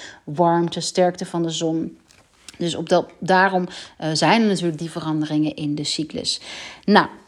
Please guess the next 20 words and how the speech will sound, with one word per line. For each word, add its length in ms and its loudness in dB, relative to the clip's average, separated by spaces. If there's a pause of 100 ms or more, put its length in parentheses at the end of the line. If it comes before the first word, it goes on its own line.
(400)
selfcare 640 6
tips 360 2
in 220 8
de 80 8
winter. 440 2
Wat 200 8
is 120 -2
nou 160 4
het 180 0
allerbelangrijkste? 920 4
Nou, 140 -4
ik 80 -2
noemde 440 10
het 100 2
al 180 6
even. 640 2
De 100 2
natuur 460 2
is 100 0
stil. 500 6